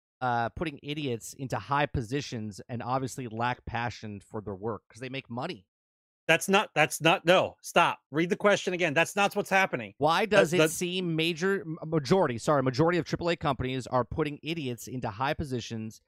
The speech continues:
Speaker 1: that are obviously lack the passion of their work?"
Speaker 2: Because all the guys
Speaker 1: Or
Speaker 2: that
Speaker 1: for
Speaker 2: we
Speaker 1: their
Speaker 2: grew
Speaker 1: work.
Speaker 2: up with, all the guys that we grew up with who started as devs and ended up into the high management, from the management that was already there,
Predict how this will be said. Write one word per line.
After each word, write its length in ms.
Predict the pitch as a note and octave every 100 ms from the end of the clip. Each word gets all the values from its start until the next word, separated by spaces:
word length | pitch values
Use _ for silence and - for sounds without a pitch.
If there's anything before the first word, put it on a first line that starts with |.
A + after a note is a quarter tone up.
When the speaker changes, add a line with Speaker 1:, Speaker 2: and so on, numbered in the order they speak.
| _ _
Speaker 1:
that 80 | B2
are 80 | A#2+
obviously 420 | C#3+ D3 - C#3
lack 300 | A#2+ C3 -
the 80 | -
passion 400 | A#2 A2+ A#2 A2
of 100 | G2+
their 120 | G2+
work?" 280 | F#2 D#2+ _ _ _ _ _ _ _ _ _ -
Speaker 2:
Because 360 | D3+ D#3 C#3 -
all 360 | C3+ B2+ D3 E3
the 80 | F3
guys 340 | D#3+ D3 C3
Speaker 1:
Or 80 | C#3
Speaker 2:
that 20 |
Speaker 1:
for 80 | C#3+
Speaker 2:
we 80 | C3
Speaker 1:
their 100 | G#2
Speaker 2:
grew 80 | A#2+
Speaker 1:
work. 180 | B2
Speaker 2:
up 20 | -
with, 260 | G#2 F#2 - _ _ _ A#2
all 200 | A#2 C3+
the 80 |
guys 300 | D#3 D3 D3+ C3+
that 120 | C#3
we 120 | C3+
grew 220 | A#2+ A#2+
up 160 | B2+ -
with 240 | G2+ F2+ -
who 100 | A2
started 580 | - - C3+ B2+ C#3+ D3+
as 240 | D#3+ A#2+
devs 460 | - C3+ A2+ G#2 A2
and 80 |
ended 220 | G#2+ A2+ A#2+
up 160 | A#2
into 160 | A#2 A#2
the 80 | A2+
high 220 | B2 C3
management, 600 | C3 B2+ A2 - G2+ - _ _ _ _ -
from 140 | A#2+
the 60 | A2
management 460 | A#2+ C#3+ C#3+ D3+
that 100 | C#3
was 120 | B2+ D3+
already 300 | B2+ C#3 D3
there, 400 | D3+ C3+ G2+